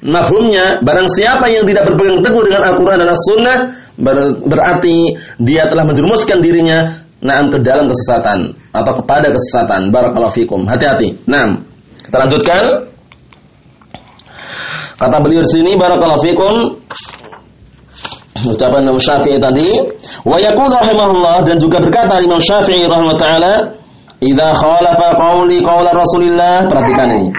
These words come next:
"Apabila ucapanku menyelisih ucapan Rasulullah sallallahu alaihi wasallam, fadribu biqauli urdal haid," maka lemparkanlah ucapanku, naam, ke arah tembok itu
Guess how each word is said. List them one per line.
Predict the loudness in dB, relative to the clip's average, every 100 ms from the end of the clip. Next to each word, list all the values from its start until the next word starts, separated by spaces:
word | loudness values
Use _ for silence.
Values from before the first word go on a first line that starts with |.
| -12 -14 -4
"Apabila | -2 0 2 2 2 2 2 2
ucapanku | 2 0 0 0 0 0
menyelisih | 2 2 2 2 2 2
ucapan | 2 2 2 2
Rasulullah | 2 2 2 2 2
sallallahu | 2 2 2 2 2
alaihi | 2 2 2
wasallam, | 2 2 2 -2 -4 -16 -6
fadribu | -2 0 2 2 2 2 2
biqauli | 2 2 2 2 2 0 -2 -4 -10 -4
urdal | 0 0 2 2 2
haid," | 0 0 2 0 0 0 -2
maka | 0 0
lemparkanlah | 0 2 0 0 2 2 2
ucapanku, | 2 0 0 0 0 0 -2 -6 -12 -10 -2
naam, | 0 2 0 0 -2 -4
ke | -2
arah | 0 0 0
tembok | 0 0 2 0
itu | 0 -4